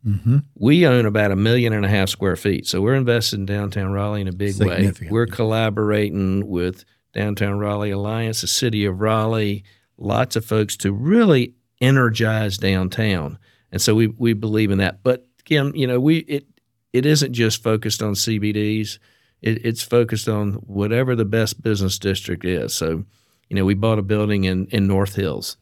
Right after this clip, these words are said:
Speaker 2: That is a best business district. And so
Speaker 1: Certainly.
Speaker 2: we, we like that. So every year I give a list of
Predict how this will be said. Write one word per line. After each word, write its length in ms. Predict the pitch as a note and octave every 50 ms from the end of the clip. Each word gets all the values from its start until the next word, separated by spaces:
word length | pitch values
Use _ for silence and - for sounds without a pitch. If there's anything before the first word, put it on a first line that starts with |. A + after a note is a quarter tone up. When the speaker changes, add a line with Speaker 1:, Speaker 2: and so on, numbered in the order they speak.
| _ _ _
Speaker 2:
That 160 | F#2 F#2 F#2+
is 160 | G2 F#2+ G2
a 80 | G2 F#2+
best 380 | E2+ D#2+ F2+ F2+ G2 - -
business 360 | - F#2+ F2 E2+ D#2 - -
district. 420 | - - A#1 - - - - - -
And 220 | E2 D#2 E2 E2
so 80 | - A#2+
Speaker 1:
Certainly. 360 | G#2 F#2+ F2+ F2+ F2 F2 - _ _ _ _ _ _ _
Speaker 2:
we, 200 | - G2+ G#2 G#2 G#2+
we 220 | G#2+ - A2 G#2+
like 240 | G#2 G#2+ G#2 G2 F#2+
that. 140 | - D#2 -
So 280 | - - F#2+ F#2 F#2 F2+ - - _ _ _ _ _ _ _ _ _
every 220 | - B2 C#3 D#3 D#3
year 480 | D3 C#3 C3 B2+ A2 G2 A2+ B2+ - - _ _ _ _ _ _ _ _ _
I 380 | A#2 G#2+ G2+ G2+ G#2 G#2 G2+ G2
give 260 | F#2+ G#2+ A2 A2 G#2
a 260 | G#2 G2+ G2 F#2+ G2 G2+
list 480 | E2+ G#2 A2 A2 A#2 A2 - - -
of 320 | G2+ G2 G2 F#2+ F#2+ -